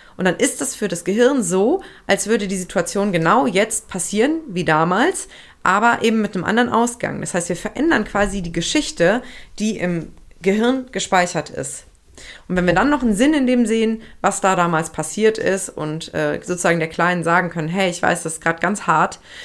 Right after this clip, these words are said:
und du machst da grad eine Menge durch, aber ich kann dir sagen, du wirst mal eine richtig starke Powerfrau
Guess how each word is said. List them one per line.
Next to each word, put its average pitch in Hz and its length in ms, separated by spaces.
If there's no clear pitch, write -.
und 170 200
du 175 60
machst 170 260
da 180 60
grad 160 140
eine 170 120
Menge 170 220
durch, 151 280
aber - 80
ich - 80
kann 180 140
dir 170 100
sagen, 170 260
du 143 100
wirst 170 160
mal 165 100
eine 165 80
richtig 185 280
starke 175 280
Powerfrau 147 800